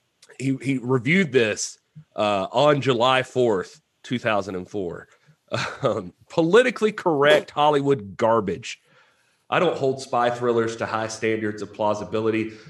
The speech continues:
but there are limits beyond which politically correct Hollywood impulses make these productions painful to watch. Apparently, Arabs are simply unacceptable villains as terrorists. Who could imagine Arabs indulging in terror?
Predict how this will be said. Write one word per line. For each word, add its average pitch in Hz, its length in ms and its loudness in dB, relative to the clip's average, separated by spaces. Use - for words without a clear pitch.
but 113 140 -6
there 190 180 2
are 131 100 -2
limits 117 480 0
beyond 107 440 -2
which 113 240 -10
politically 110 560 -4
correct 98 500 -4
Hollywood 101 540 -4
impulses 92 640 -12
make 101 320 -8
these 104 180 -10
productions 95 640 -10
painful 113 520 -10
to - 120 -16
watch. 73 420 -14
Apparently, 170 680 -2
Arabs 143 460 2
are 98 60 -4
simply 123 520 -2
unacceptable 120 640 -2
villains 107 400 -2
as 98 140 -8
terrorists. 98 520 -2
Who 196 180 2
could 190 120 0
imagine 131 540 -2
Arabs 110 420 0
indulging 113 540 -2
in 104 140 -4
terror? 120 540 0